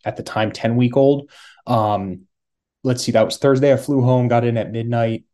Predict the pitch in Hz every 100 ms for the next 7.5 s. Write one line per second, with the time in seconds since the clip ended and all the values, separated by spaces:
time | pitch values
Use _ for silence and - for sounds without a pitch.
0 | - 120 127 131 - 117 117 117 113 104
1 | - 110 104 101 101 _ _ - - 131
2 | 127 123 123 120 113 - - - 123 120
3 | 120 120 120 123 110 113 107 110 117 110
4 | 107 107 - _ _ _ _ - 113 107
5 | 101 98 92 - - 110 117 123 123 123
6 | 107 107 104 - _ 123 110 113 120 -
7 | 117 101 110 151